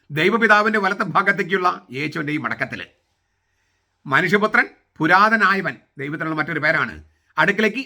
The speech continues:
മേഘങ്ങൾ സംവഹിക്കപ്പെടുന്നതായി ദാനിയേൽ കണ്ട ദർശനം, ആ ദർശനം യാഥാർത്ഥ്യമാകുകയാണ് ദൈവപിതാവിൻ്റെ വലത്ത് ഭാഗത്തേക്ക് യേശു മടങ്ങിപ്പോകുമ്പോൾ.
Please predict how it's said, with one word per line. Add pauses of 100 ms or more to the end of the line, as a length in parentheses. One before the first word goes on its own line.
മേഘങ്ങൾ
സംവഹിക്കപ്പെടുന്നതായി (360)
ദാനിയേൽ
കണ്ട
ദർശനം, (680)
ആ (120)
ദർശനം
യാഥാർത്ഥ്യമാകുകയാണ് (500)
ദൈവപിതാവിൻ്റെ
വലത്ത്
ഭാഗത്തേക്ക് (460)
യേശു (400)
മടങ്ങിപ്പോകുമ്പോൾ.